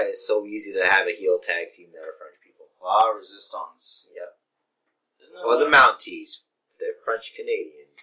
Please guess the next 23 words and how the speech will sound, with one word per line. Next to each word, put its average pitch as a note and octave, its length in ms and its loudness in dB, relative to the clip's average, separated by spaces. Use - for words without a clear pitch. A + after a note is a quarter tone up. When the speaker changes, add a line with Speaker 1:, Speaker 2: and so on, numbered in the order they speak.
Speaker 2:
They F2+ 160 -10
are. - 240 -12
Speaker 1:
Hey. D2 300 -12
Speaker 2:
If A2+ 60 -20
you A#2 80 -8
ask A2 240 -6
Cesaro, G#2+ 420 -2
they, F#2+ 180 -12
they G#2+ 80 -12
don't G#2+ 180 -12
speak - 280 -16
French. G#3+ 360 -10
They G3 140 -20
speak - 240 -18
Quebecois. A2 600 -2
Speaker 1:
Yeah. F#2 180 0
Speaker 2:
It's E2+ 260 -6
Quebecan. - 440 -10
Speaker 1:
He G#2 100 -16
was G#2 160 -10
talking G#2+ 420 0
all G2 220 -10
different F#2+ 380 -12